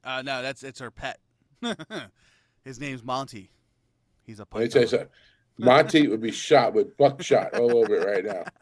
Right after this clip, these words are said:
Speaker 1: <laughs>
Speaker 2: Fuck
Speaker 1: Uh,
Speaker 2: that.
Speaker 1: that. So I was telling you about that night I was freezing da-, down here, right? And that's when I decided to keep a fucking pair of pants and a jacket <laughs> down here. Well, that night I went upstairs and I wrapped myself in this real warm blanket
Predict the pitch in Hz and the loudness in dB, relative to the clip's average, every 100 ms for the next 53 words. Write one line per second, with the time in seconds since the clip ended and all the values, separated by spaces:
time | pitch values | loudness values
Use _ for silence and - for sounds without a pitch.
0 | - - - - - _ _ - 147 160 | -18 -18 -20 -20 -20 _ _ 6 12 12
1 | 165 160 123 - _ _ 113 117 95 _ | 10 0 -2 -8 _ _ 0 2 0 _
2 | _ _ _ 165 170 - 180 170 - 147 | _ _ _ -8 -8 -4 -4 -4 -2 -2
3 | 147 180 180 147 139 131 127 143 143 - | -2 -4 -6 -6 -4 -4 -6 -6 -8 -8
4 | 113 110 - 143 151 131 107 101 95 _ | -10 -10 -12 -12 -10 -12 -12 -14 -18 _
5 | _ - 120 _ _ 110 107 110 104 110 | _ -16 -16 _ _ -16 -14 -12 -10 -8
6 | 120 - _ 117 110 104 95 _ _ 110 | -8 -10 _ -12 -12 -12 -16 _ _ -14
7 | 110 113 104 117 107 104 - 110 - 117 | -12 -12 -12 -10 -10 -12 -18 -20 -14 -14
8 | 110 101 113 95 120 113 - 101 98 117 | -12 -14 -16 -14 -14 -16 -16 -18 -12 -12
9 | 123 - 127 120 139 139 - _ _ _ | -12 -18 -16 -16 -14 -14 -14 _ _ _
10 | _ - 147 151 147 175 170 127 131 143 | _ -6 -2 -2 0 0 -2 -4 -6 -4
11 | 120 - 185 180 143 - 131 120 113 151 | -6 -8 -4 -4 -6 -10 -18 -16 -8 -8
12 | - 131 - 139 120 117 127 147 127 135 | -8 -14 -14 -16 -16 -20 -12 -10 -8 -8
13 | 120 131 185 - 117 | -8 -6 -6 -6 -14